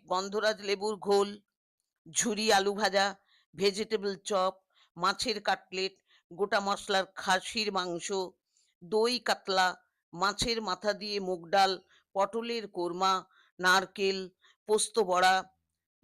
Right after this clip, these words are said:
ধোকার ডালনা, ফুলকপির রোস্ট, ছানার জিলিপি, চিংড়ি, মালাইকারি, মাছের পেটি, দই কাতলা, আমের চাটনি ইত্যাদি।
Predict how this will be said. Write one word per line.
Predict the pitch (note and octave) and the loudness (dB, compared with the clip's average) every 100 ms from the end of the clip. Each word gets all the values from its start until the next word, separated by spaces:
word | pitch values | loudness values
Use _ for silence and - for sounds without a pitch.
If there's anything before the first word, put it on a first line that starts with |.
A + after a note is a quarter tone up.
| E3 D3+ | -20 -6
ধোকার | F3 G#3 A3+ A#3 F#3+ | -2 0 2 0 2
ডালনা, | E3+ F3 F#3 F#3+ F#3+ - _ _ - | 0 0 0 0 0 -6 _ _ -10
ফুলকপির | B3+ - C4 - C4 E3+ | -6 -2 -2 -2 -4 -2
রোস্ট, | F3+ F#3+ G3 - _ _ _ _ | -2 -2 -4 -12 _ _ _ _
ছানার | - G#3 A3 A#3 G#3 | -6 -2 0 0 -2
জিলিপি, | F#3+ G3+ G3+ - G3+ - _ _ _ | -8 -8 -8 -8 -10 -10 _ _ _
চিংড়ি, | - A#3 A#3+ B3 A3+ G3+ G3 _ _ - | -8 -4 -2 -2 -2 -4 -8 _ _ -4
মালাইকারি, | F#3+ G3 G#3 A3 G#3+ F#3+ F#3 F3+ _ _ _ _ | 2 4 4 2 0 0 -2 -12 _ _ _ _
মাছের | F#3 G3+ A3 C#4+ A#3+ | -2 -2 0 -2 -4
পেটি, | A3 G#3 G3+ F#3+ F#3 _ _ E3+ | -4 -6 -6 -12 -14 _ _ -12
দই | F3 A#3 C4 | -4 -2 -2
কাতলা, | - G3 - G3 F#3+ F3 - _ _ _ _ - | -2 -2 -2 -2 0 0 -4 _ _ _ _ -4
আমের | F#3+ A3 B3 B3 | -2 0 -4 -2
চাটনি | G#3+ G3 - F#3 F#3 - _ | -2 -2 -4 -8 -10 -14 _
ইত্যাদি। | G3 D#3+ - C#3 B2 | -8 -8 -4 -4 -6